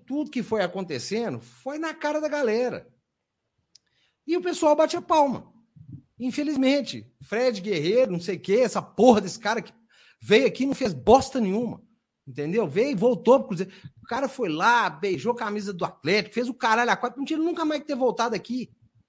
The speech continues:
E o pessoal, vo-, gente, é igual eu brinco, na época eles arrumavam desculpa pra tudo.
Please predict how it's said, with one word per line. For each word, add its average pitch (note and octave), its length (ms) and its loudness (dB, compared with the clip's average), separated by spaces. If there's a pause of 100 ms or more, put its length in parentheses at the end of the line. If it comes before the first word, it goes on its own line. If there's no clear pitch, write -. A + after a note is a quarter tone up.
(1160)
E D4+ 80 -4
o C#4+ 60 -4
pessoal, C#4+ 640 0
vo-, A3 260 4
gente, B3 240 0
é - 20 2
igual D4 260 6
eu C4 80 6
brinco, G3+ 320 2
na G3+ 180 0
época C4 180 2
eles B3 100 2
arrumavam B3 380 4
desculpa B3 320 -8
pra C4+ 160 0
tudo. C#4 500 6